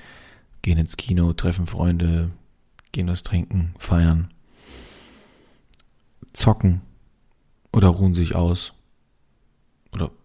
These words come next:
vögeln gerade. Irgendwie sowas. Irgendwas werdet ihr machen. Ich sitze hier vor einem Mikrofon. <laughs> Ähm,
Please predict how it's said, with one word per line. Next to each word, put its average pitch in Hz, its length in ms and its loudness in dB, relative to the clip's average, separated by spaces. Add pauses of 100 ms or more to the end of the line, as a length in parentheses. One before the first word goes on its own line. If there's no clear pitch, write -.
(300)
vögeln 95 420 4
gerade. 85 400 0 (1000)
Irgendwie 127 200 -2
sowas. - 360 -6 (800)
Irgendwas 113 320 2
werdet 87 220 0
ihr 87 60 -2
machen. 85 200 -4 (3000)
Ich - 160 -4
sitze 113 640 2
hier 98 400 2 (1040)
vor - 200 -4
einem 90 120 0
Mikrofon. - 480 -6 (120)
<laughs> - 80 0 (2000)
Ähm, 87 460 4